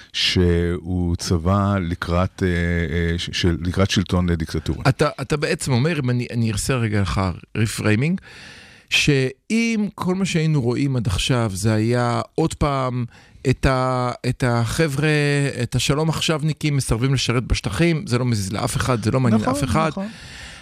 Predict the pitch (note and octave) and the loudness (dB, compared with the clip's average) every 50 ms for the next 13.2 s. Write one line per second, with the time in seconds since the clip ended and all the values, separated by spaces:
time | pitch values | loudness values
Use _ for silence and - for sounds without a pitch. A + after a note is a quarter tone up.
0 | - - - D#3 C3+ C#3 C#3 C3 - C#3+ C3+ A#2+ C3+ C3 C3 B2 D#3 G3+ A3 G3+ | -8 0 2 4 4 6 4 4 2 0 2 2 2 2 2 2 2 2 2 0
1 | F3 B2 B2 B2 A#2 G#2+ - F#3+ F#3+ - - - A2 G#2 A#2+ B2+ - _ _ _ | -2 -2 0 0 0 0 0 -2 -2 -2 -2 -2 -2 -2 -2 -4 -8 _ _ _
2 | - - - - - B2+ - - A#2+ A#2 A2 G#2 G#2 G2+ G#2+ - F#3 F#3 - - | -20 -18 -12 -8 -4 -2 2 4 4 4 4 4 2 2 2 2 0 0 0 -2
3 | D3+ D3 C#3 C3 D#3 E3 E3 E3 G#3+ A3 G#3 C#3+ E3+ F#3+ F3 E3+ C3+ C#3+ C#3+ A2+ | -2 0 0 2 2 0 0 0 0 0 -2 -2 -2 -2 0 0 0 2 0 0
4 | F#2+ F#2 - - C3+ C#3 C#3+ C#3+ F3+ F3+ F#3+ F#3 - A#3 A#3 A3 - F#3+ E3+ - | 0 -2 -4 -4 -4 -2 -2 0 2 2 2 2 2 2 0 2 2 2 0 0
5 | - - - - F#3 F3+ F#3 F3+ E3+ E3 E3 E3 - - - - - - - - | 0 -4 -2 0 2 2 2 2 2 2 2 2 0 -4 -12 -20 -20 -14 -8 -6
6 | C3+ - - D#3 D#3+ E3 - - C#3+ - - C#3 C3+ C3+ C#3 B2 - B2 A2+ - | -4 0 2 2 2 2 0 -2 -2 -2 0 0 2 2 0 -2 -2 -2 -2 0
7 | - E3+ E3 E3 D#3 D3 C#3 C3 - - - C#3 C3+ C#3 C3+ - C3+ B2 - - | 2 2 2 2 2 2 0 0 -2 -2 -2 0 2 2 2 0 0 -2 -2 -4
8 | - B2 - - D#3 D#3 D#3 C#3 - - - - - - - - - - C4+ C#4+ | -4 -4 0 0 2 2 0 -2 -6 -10 -20 -18 -18 -18 -14 -6 0 0 2 2
9 | D4 C#4 A3+ B3+ B3 A3+ G3+ A3+ G#3+ A3+ A3+ A3+ A3+ G3 G#3+ G#3 G3 - - F3+ | 2 0 0 -2 -4 -2 -2 -2 0 0 0 0 0 -2 -2 -2 -2 0 0 0
10 | E3 C#3+ D3 - - F#3 - E3+ - F3 D#3+ D#3 C3 - D#3 C#3+ C3 B2 B2 C3 | 0 2 0 0 0 0 -2 -2 -2 0 0 2 2 2 2 2 2 2 2 2
11 | B2+ B2 A#2+ A2 A#2 G2 A2+ A2+ A2+ A2+ - A#2+ - - - A#2+ A2+ A2+ G#2+ - | 2 2 2 0 0 0 2 2 2 2 0 -4 -4 -2 0 0 0 0 -2 -2
12 | A2+ A2 A#2 A2 A#2+ A2+ A2 G#2 G2 G2 F#2 - - A2 G2 F#2+ F#2 - - F3+ | 0 0 0 2 2 2 4 2 2 0 -2 -2 0 -2 0 0 0 2 2 2
13 | G3 G#3+ A3 | 2 2 0